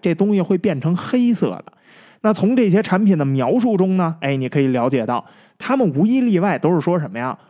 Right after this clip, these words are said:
？“我们这个药包会把你体内的某些毒素给拔出来。”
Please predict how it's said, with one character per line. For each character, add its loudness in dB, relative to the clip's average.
？“我 0
们 -2
这 2
个 2
药 0
包 0
会 2
把 0
你 0
体 -6
内 0
的 -2
某 -2
些 2
毒 -2
素 -2
给 -10
拔 -2
出 -2
来。” -14